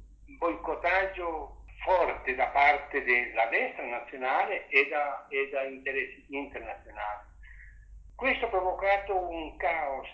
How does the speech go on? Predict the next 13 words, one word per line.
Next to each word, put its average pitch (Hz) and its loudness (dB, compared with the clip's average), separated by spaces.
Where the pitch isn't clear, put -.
in 135 -12
Cile, 151 -8
addirittura 139 -6
contribuivano 147 -8
molto 160 -4
le 139 -8
forze 160 -8
reazionarie 170 2
alla 135 2
scarsità 156 0
di, 143 -10
degli 131 -4
alimenti. 117 -6